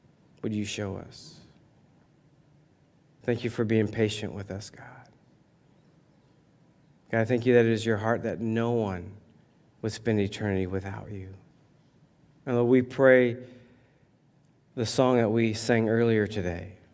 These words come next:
that your kingdom would come. God, that your will would be done on earth, right here. That your will be, would be done in our lives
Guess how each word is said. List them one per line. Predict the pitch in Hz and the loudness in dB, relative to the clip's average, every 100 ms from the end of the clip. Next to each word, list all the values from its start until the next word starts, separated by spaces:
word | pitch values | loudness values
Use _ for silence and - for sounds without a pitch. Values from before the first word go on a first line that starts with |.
| _ _ | _ _
that | 113 | -10
your | 117 120 | -4 -4
kingdom | 120 117 110 98 | 0 0 0 -2
would | - | -6
come. | 107 85 80 - _ _ _ | -10 -12 -14 -18 _ _ _
God, | 113 | -4
that | 107 | -2
your | 101 123 123 | 0 2 2
will | 113 98 | 0 0
would | 95 90 | -4 -8
be | 90 | -12
done | 82 64 - - _ _ _ _ | -12 -18 -20 -20 _ _ _ _
on | 117 110 | -8 -4
earth, | 123 110 98 - - - - - | -2 -2 -4 -12 -20 -20 -20 -16
right | - 156 135 | -8 -4 -4
here. | 107 131 131 92 - - - _ _ _ _ _ _ _ _ _ _ _ _ | -4 -2 -2 -4 -12 -20 -20 _ _ _ _ _ _ _ _ _ _ _ _
That | 95 | -2
your | 123 139 143 | 4 6 6
will | 139 127 | 6 4
be, | 123 | 2
would | 104 127 113 | 0 -2 -2
be | 120 | -2
done | 120 117 | 0 0
in | 117 117 | 0 2
our | 113 | 2
lives | 110 117 110 98 95 - - | 2 2 0 -2 -8 -16 -16